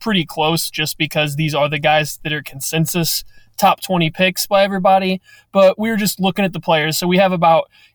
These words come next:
eighteen guys that I put in there as definitely top twenty picks. And that still doesn't include three potential first-round edges in Brian Burns, Montez Sweat, and Clelin Ferrell. Now, there's no way that not a single one of them go in the top twenty.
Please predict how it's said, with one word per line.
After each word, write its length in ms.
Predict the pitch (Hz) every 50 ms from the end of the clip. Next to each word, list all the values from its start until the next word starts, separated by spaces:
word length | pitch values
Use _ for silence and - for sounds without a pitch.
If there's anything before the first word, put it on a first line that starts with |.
| _
eighteen 520 | - 202 233 - - - 247 240 233 214 196
guys 500 | 190 180 170 160 151 156 160 156 - -
that 140 | - 175 165
I 100 | 160 160
put 220 | - - 180 170
in 80 | 165 165
there 140 | 160 151
as 180 | 143 143 143 143
definitely 580 | 135 - 165 170 165 - 185 175 175 - 175 165
top 260 | - - 165 160 -
twenty 280 | - - 175 170 170
picks. 480 | 160 - 160 147 147 - - - - - - - - - - - - - - -
And 160 | 165 170 170
that 240 | 180 180 180 185 -
still 400 | - - - - 214 220 233 233
doesn't 300 | 202 214 208 190 196 196
include 500 | 185 165 156 - - 208 196 180 151 139
three 480 | - - - - 165 190 208 214 214 202
potential 580 | 180 - - - - 202 202 180 - 190 175
first-round 520 | 156 - 190 185 180 165 - 170 160 165 170
edges 500 | 196 196 175 151 160 156 151 147 143 - -
in 340 | 165 156 156 156 151 151 147
Brian 360 | 156 165 165 180 190 190 185
Burns, 500 | 165 175 170 170 165 165 165 165 - - - - - - _ -
Montez 480 | - 165 160 165 160 - 190 165 160 -
Sweat, 340 | - - 170 165 165 151 -
and 140 | - 156 139
Clelin 320 | - 170 156 151 147 143
Ferrell. 400 | - - 170 147 123 92 82 - - - - - - - -
Now, 80 | 151 147
there's 240 | 175 190 185 160
no 240 | 170 190 226 240 226
way 240 | 196 202 196 190 180
that 200 | 160 160 151 -
not 200 | 165 165 160 156
a 60 | 151
single 340 | - - 190 180 175 160 151
one 160 | 147 151 165
of 100 | 175 165
them 160 | 160 170 165
go 160 | 151 156 151 156
in 80 | 156
the 60 | 156
top 240 | 147 - 156 139 -
twenty. 400 | - 165 160 165 165 165 165 160